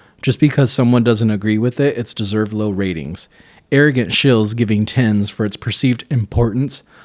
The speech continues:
aren't doing potential viewers a favor. I'm a retired professional woman, second wave feminist, and I really, really didn't enjoy this movie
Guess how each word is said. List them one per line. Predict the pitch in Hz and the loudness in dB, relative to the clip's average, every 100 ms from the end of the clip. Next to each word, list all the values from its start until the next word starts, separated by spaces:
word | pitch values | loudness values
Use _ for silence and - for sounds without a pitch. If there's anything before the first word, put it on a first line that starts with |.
| - - | -12 0
aren't | 151 131 | 0 2
doing | 123 113 104 | 2 2 0
potential | - 123 107 104 | 0 -2 0 0
viewers | 107 104 95 95 | 0 2 0 -4
a | |
favor. | - 107 80 57 - _ _ _ _ _ | -2 -2 -2 -6 -12 _ _ _ _ _
I'm | - 247 | 2 4
a | 170 | 4
retired | 110 101 113 110 117 | 2 0 2 2 2
professional | 117 135 147 139 175 160 | 0 0 0 0 2 4
woman, | 196 123 92 110 _ _ _ - | 6 4 0 -6 _ _ _ -8
second | - 147 165 131 | -2 0 0 0
wave | 147 143 135 | 2 2 2
feminist, | 156 143 147 160 - - | 2 4 4 2 0 -2
and | 117 | 2
I | 123 | 2
really, | 101 98 120 127 131 131 | 2 2 4 4 4 4
really | 110 113 123 104 92 | 2 2 4 2 0
didn't | 98 110 110 | 0 0 0
enjoy | 110 107 107 | 0 2 0
this | 107 117 123 | 0 0 0
movie | 104 92 101 | 0 -2 -8